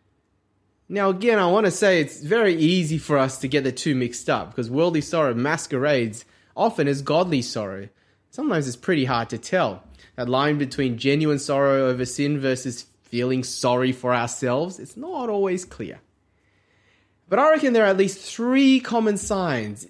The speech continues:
that it might be worldly sorrow rather than godly sorrow. Let me just give them to you quickly. Number one, worldly sorrow is sorry about the consequences of our sin, but not about the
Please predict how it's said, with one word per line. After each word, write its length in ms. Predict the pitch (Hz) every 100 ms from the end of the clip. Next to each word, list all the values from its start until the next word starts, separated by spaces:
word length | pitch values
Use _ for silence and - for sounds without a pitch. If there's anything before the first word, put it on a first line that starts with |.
| _ -
that 220 | 160 156
it 80 | 151
might 220 | 175 180
be 100 | 165
worldly 580 | 139 147 185 208 165 143
sorrow 500 | - 120 117 131 147
rather 320 | 135 131 139
than 180 | 156 139
godly 320 | 135 120 110
sorrow. 280 | - 107 110
Let 140 | 143
me 80 | 170
just 200 | 165 156
give 120 | 151
them 100 | 143
to 120 | -
you 100 | 123
quickly. 340 | - 123 117 107
Number 280 | 160 208
one, 300 | 165 107 - - _ _ _ _ _ - _
worldly 320 | 190 262 330 269
sorrow 560 | - 208 190 180 175 165
is 520 | 156 156 151 147 -
sorry 680 | - 226 254 269 170 135
about 360 | 135 135 156 147
the 100 | 151
consequences 1200 | - - - 269 359 359 202 - 131 104 - 104
of 120 | 104 101
our 160 | 78
sin, 520 | - - 101 117 185
but 160 | 156 139
not 260 | 135 143 170
about 360 | 147 135 127
the 220 | 156 147